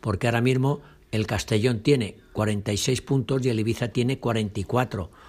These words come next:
por haber empatado ese partido. Pero bueno, eh, empató ante el Real Madrid Castilla, empate a uno. Tampoco fue ante un rival cojo, ¿no? Un, el filial del, de, del, del Real Madrid.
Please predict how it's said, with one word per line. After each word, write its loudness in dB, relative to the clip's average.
por 0
haber 2
empatado 0
ese 0
partido. -4
Pero 2
bueno, 0
eh, -2
empató 0
ante 2
el 2
Real 2
Madrid 0
Castilla, -2
empate 2
a 2
uno. -2
Tampoco 2
fue 2
ante 2
un 2
rival 2
cojo, 2
¿no? 0
Un, -2
el 0
filial 0
del, 0
de, 0
del, -2
del 0
Real -2
Madrid. 0